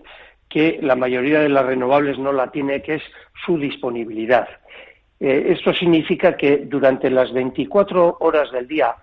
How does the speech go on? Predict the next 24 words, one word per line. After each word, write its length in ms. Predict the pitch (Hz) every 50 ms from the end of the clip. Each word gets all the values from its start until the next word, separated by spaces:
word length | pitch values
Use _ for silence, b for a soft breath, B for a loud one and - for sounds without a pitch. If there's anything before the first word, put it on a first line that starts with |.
| _ _ _
haya 400 | - 160 175 160 147 123 113 117 -
o 160 | - 139 127
no 140 | 131 143 151
haya 240 | 151 147 131 123 120
sol, 380 | - - 156 143 151 170 175 b b b b b b _ _
eh, 260 | - 135 127 123 - _ _
estas 320 | - 165 151 - - 160 - -
centrales 480 | - 156 147 147 - 160 160 156 156 156 - -
pueden 260 | 175 170 170 165 156 147
seguir 240 | - 151 139 156 151 -
suministrando 1000 | - 135 127 123 123 120 113 - - 135 135 135 139 131 135 131 131 127 123 117
electricidad. 760 | 113 117 113 - - 117 - - 135 131 156 196 156 - - _ B B B B B B B B B _
Y 80 | 131
entonces, 380 | 123 123 120 170 156 165 160 - - - - - - -
eh, 260 | 190 156 151 147 139 - -
esto 260 | 165 - - 185 165
se 140 | - 196 185
hace 180 | 180 185 180
mediante 380 | 160 151 139 139 135 131 - 143
unos 200 | 156 160 160 156
sistemas 520 | - 156 - - - 175 170 156 123 113 - - - - -
de 80 | _ 127
almacenamiento 760 | 120 123 120 117 - - 127 117 113 127 156 160 151 170 -
térmico 580 | - 175 147 160 160 151 - - 170 175 170